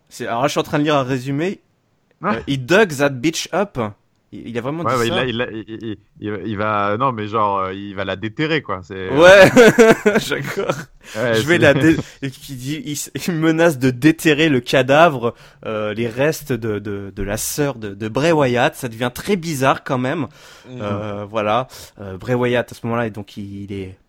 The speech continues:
Speaker 1: powerless, donc il a, il est, il est, il n'a, il n'a plus de pouvoir, hein, il est, il est nu,
Speaker 2: Il,
Speaker 1: euh,
Speaker 2: ouais.
Speaker 1: sans défense,
Speaker 2: Impuissant.
Speaker 1: impuissant face à ce qui est en train de se produire. Randy Orton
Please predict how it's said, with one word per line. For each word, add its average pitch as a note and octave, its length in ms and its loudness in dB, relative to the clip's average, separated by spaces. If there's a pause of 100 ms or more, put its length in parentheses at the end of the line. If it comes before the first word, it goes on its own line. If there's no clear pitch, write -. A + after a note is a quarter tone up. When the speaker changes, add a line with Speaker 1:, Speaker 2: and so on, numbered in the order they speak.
(180)
Speaker 1:
powerless, B2 600 2
donc A2 240 -10
il G#2 80 -6
a, G2+ 80 -2
il G#2 140 -6
est, G#2 120 -6
il G2 120 -10
est, - 420 -14
il A2 120 -8
n'a, G2+ 140 -2
il G#2+ 120 -6
n'a G#2 80 -6 (140)
plus C3 180 -6
de - 40 -12
pouvoir, C#3 540 2
hein, C3+ 80 0
il A#2 200 -2
est, G#2+ 140 -6
il G#2+ 100 -6
est A#2 60 -2
nu, C#3+ 580 -2 (380)
Speaker 2:
Il, - 80 -16
Speaker 1:
euh, F#2 460 -16
Speaker 2:
ouais. - 120 -10 (600)
Speaker 1:
sans - 260 0
défense, C#3 600 2
Speaker 2:
Impuissant. A2+ 260 -6
Speaker 1:
impuissant D#3 640 -6
face B2+ 320 -10
à - 20 -8
ce - 100 -14
qui - 140 -10
est - 20 -4
en C3 60 -4
train D3+ 180 -8
de D3 60 -6
se - 160 -8
produire. C3+ 720 -2 (1120)
Randy B2+ 340 -4
Orton G2+ 500 -6